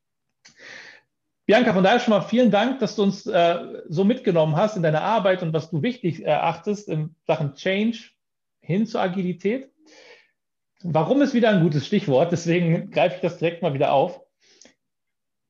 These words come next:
Und da kommen wir auch dann schon so langsam zur letzten Frage. Wer sich mit deiner Arbeit beschäftigt, der, der merkt, dass dein Warum, dein persönliches Warum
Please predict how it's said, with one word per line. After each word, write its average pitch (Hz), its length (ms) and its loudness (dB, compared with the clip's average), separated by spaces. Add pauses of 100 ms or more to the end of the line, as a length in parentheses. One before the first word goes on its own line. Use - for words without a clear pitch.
Und 156 80 -4
da 156 80 2
kommen 180 180 0
wir 185 80 2
auch 170 120 0
dann 156 420 -2
schon 156 260 -4
so 139 60 -4
langsam 160 260 0
zur 147 100 -8
letzten 147 340 -4
Frage. 123 440 -2 (800)
Wer 202 160 2
sich 254 120 -2
mit 226 120 0
deiner 214 240 4
Arbeit 185 320 2
beschäftigt, 151 720 -4 (560)
der, 151 340 2
der 156 120 0
merkt, 175 360 0
dass - 300 -6
dein 180 500 0
Warum, 104 540 -4 (320)
dein 147 160 -2
persönliches 151 560 0
Warum 113 460 -2